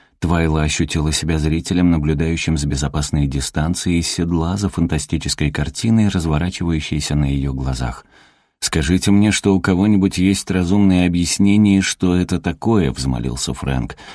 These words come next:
И не говорите «дракон». «Мне кажется, это может быть и дракон», услышала Твайла свой ответ. «Другое объяснение».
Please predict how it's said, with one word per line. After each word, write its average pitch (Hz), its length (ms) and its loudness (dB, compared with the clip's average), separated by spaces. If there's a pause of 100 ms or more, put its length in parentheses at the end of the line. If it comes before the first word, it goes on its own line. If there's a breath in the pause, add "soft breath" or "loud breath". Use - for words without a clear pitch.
(160 loud breath)
И 98 200 4
не 127 140 6
говорите 123 640 4
«дракон». 87 800 2 (400 loud breath)
«Мне 82 280 0
кажется, 101 600 -4
это 90 400 0
может 82 580 0
быть 80 380 -2
и 101 40 4
дракон», 101 680 0 (360)
услышала 80 640 0
Твайла 92 460 0
свой 76 420 0
ответ. 69 420 -2 (320 soft breath)
«Другое 95 920 4
объяснение». 67 1000 -2